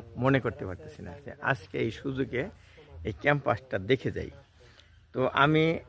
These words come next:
এ, দেখব, আ-, আপনাদের সাথে এই দেখাটা আমি শেয়ার করছি, আমার সাথে থাকুন। এই দেখেন, এ, পাহাড় অঞ্চল সখীপুর, সবুজ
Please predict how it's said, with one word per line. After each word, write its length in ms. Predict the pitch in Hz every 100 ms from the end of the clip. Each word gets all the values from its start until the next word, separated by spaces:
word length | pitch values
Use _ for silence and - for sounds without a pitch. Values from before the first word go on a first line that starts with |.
| -
এ, 340 | 120 120 123 - - - - - 110
দেখব, 540 | 127 127 123 151 226 - _ _ _ _ - - -
আ-, 220 | 113 113 -
আপনাদের 460 | 131 127 - 117 113
সাথে 380 | - 110 117 120 -
এই 160 | 101 95 - -
দেখাটা 380 | 98 117 117 107
আমি 180 | 104 98
শেয়ার 320 | - - 98
করছি, 460 | - 92 - - - - - - -
আমার 220 | 104 104
সাথে 280 | - - 107
থাকুন। 320 | - - - - 135 - 135 - - - 117 117 113 _ _ _ _ _ _ _ _ _ _ - - - - - -
এই 200 | 131 151
দেখেন, 500 | 170 151 160 156 156
এ, 300 | - 120 120 -
পাহাড় 380 | 127 127 143 156
অঞ্চল 440 | 151 - 131 120 - -
সখীপুর, 500 | 110 127 - 113 160 - - - - - - - - - - - - - - -
সবুজ 600 | - 175 170 185 180